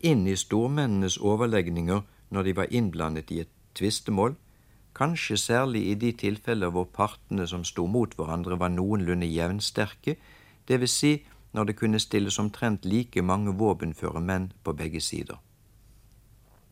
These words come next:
På den ene siden var altså lovene og rettsavgjørelsene faktorer man måtte regne med, på den annen side var de ikke så avgjørende at de kunne forhindre selvtekt og ettefeider.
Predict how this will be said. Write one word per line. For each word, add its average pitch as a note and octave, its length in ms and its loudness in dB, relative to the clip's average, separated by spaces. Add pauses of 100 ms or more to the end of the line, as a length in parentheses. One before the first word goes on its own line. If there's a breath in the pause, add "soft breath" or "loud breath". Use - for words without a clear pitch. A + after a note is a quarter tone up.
(1400 soft breath)
På C#3+ 120 4
den D3 120 4
ene F3 220 6
siden D3 540 4 (280)
var B2 240 8
altså A#2+ 320 4
lovene G#2 640 6
og G2+ 240 0
rettsavgjørelsene F2 920 0
faktorer G2 540 0
man D2+ 220 -4
måtte C#2+ 240 -4
regne D2+ 200 -2
med, F#2 220 2 (520 soft breath)
på G#2+ 120 4
den A2 160 2
annen C3+ 280 2
side F2+ 420 2
var F#2+ 120 2
de G2 120 0
ikke - 360 -2
så D#3+ 300 0
avgjørende F2+ 640 2 (320 soft breath)
at - 160 -6
de G#2 80 0
kunne G2 240 0
forhindre G2 540 -2
selvtekt - 760 -2
og E2+ 120 -2
ettefeider. - 580 -8